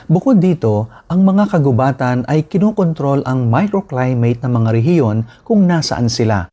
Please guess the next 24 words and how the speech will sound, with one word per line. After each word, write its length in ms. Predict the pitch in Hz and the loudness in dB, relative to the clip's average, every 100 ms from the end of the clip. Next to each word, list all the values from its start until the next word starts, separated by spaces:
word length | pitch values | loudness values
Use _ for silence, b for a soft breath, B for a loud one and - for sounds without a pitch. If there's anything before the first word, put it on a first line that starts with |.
| _ B B B | _ B B B
Kung 160 | 262 254 | 0 2
walang 320 | 233 208 170 | 4 4 4
mga 240 | 135 117 | 2 0
puno, 400 | 135 131 107 101 - _ - | -2 0 0 -2 -6 _ -2
tumataas 640 | 196 208 208 185 185 175 | 0 0 -2 -2 -2 -2
ang 220 | 147 135 | -2 -2
mga 80 | 131 | 0
lokal 400 | 120 117 147 147 | -2 -2 -2 -2
na 80 | 131 | -2
temperatura 960 | - 180 175 147 117 185 170 107 107 - | -2 -2 0 -4 -2 0 0 0 -2 -4
at 160 | 156 | -6
bumababa 800 | 139 123 120 185 196 127 110 117 | -2 0 2 2 2 2 -2 -2
ang 240 | 147 160 160 | -2 -2 0
halumigmig 640 | 160 156 139 170 127 98 B B B | 2 2 0 0 0 -4 B B B
na 240 | 139 202 233 | -2 2 2
ginagawang 640 | 226 208 175 180 175 151 | 2 2 2 2 2 2
mas 240 | 190 - | 0 -2
madaling 320 | 160 151 156 156 | -2 0 0 0
kapitan 640 | 123 - 151 151 147 139 | -2 -2 -4 -2 -2 0
ng 160 | 120 117 | -2 -2
tagtuyot 560 | 117 117 117 113 127 | -2 0 0 0 -2
at 160 | 131 120 - | -4 -8 -4
heat 240 | 208 - | -4 -2
waves 480 | 120 113 117 113 | -2 0 0 -4